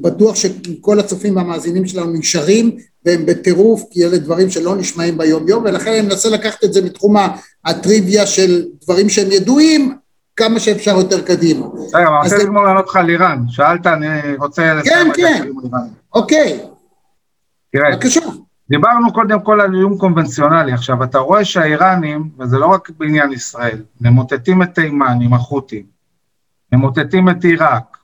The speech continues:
Speaker 2: נלחמים, נלחמו בעיראק שנים, כרגע מיליציות איראניות, למעשה מנהלות את, אה, עיראק, שולטים בסוריה, בחלקים נרחבים מסוריה.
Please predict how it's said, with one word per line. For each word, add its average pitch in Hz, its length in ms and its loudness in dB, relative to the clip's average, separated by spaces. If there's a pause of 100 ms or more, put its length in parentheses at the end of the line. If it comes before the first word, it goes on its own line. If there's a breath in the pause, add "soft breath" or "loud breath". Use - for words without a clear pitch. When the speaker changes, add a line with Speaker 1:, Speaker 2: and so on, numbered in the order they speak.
(580)
Speaker 2:
נלחמים, 127 520 4
נלחמו 143 400 0
בעיראק 151 360 0
שנים, 180 400 -2
כרגע 147 360 0
מיליציות 160 500 0
איראניות, 131 500 0 (100)
למעשה 127 460 -2
מנהלות 156 460 2
את, 147 180 -10
אה, 147 340 -2
עיראק, 156 380 -2 (440)
שולטים 202 640 0
בסוריה, 180 560 0
בחלקים 139 540 -2
נרחבים 170 400 0
מסוריה. 120 400 -6